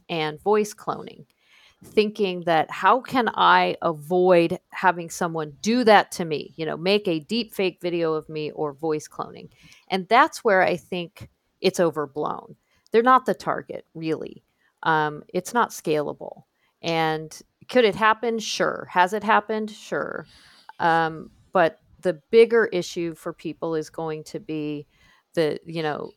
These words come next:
the misinformation piece, the deep fakes of a trusted celebrity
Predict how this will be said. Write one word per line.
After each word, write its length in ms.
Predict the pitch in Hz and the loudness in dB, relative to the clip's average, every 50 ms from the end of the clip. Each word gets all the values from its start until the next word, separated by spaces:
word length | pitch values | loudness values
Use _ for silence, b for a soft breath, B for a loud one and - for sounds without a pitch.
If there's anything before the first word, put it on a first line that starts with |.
| _ _ - | _ _ -6
the 140 | 160 170 160 | -4 -4 -2
misinformation 1040 | 165 180 208 214 208 - 208 185 175 - - 165 156 160 160 160 - - - 147 | 0 2 2 2 2 0 -2 -4 -2 -2 -2 0 0 0 -2 -4 -4 -8 -10 -10
piece, 380 | 139 - - 156 143 147 - - | -10 -10 -10 -8 -8 -8 -8 -8
the 120 | - 151 | -6 -6
deep 320 | 147 135 175 180 180 175 - | -6 -6 -6 -8 -8 -10 -8
fakes 460 | - - 165 160 160 151 - - - - - | -4 -2 0 0 -2 -4 -8 -14 -10 -4 -2
of 500 | 160 156 156 151 151 151 151 143 131 - - | 0 2 2 2 2 2 0 -2 -6 -10 -8
a 140 | 156 156 147 | -8 -8 -8
trusted 920 | 139 - - - - 233 220 220 214 214 - - 208 190 185 180 165 185 - - | -8 -12 -10 -2 2 4 4 4 4 0 -4 0 0 2 2 2 0 -4 -6 -8
celebrity 1040 | - - - 190 170 160 156 160 160 160 - 165 165 160 160 156 151 151 151 143 | -8 -2 0 2 2 2 4 2 2 2 0 -2 -6 -4 -4 -6 -6 -6 -8 -10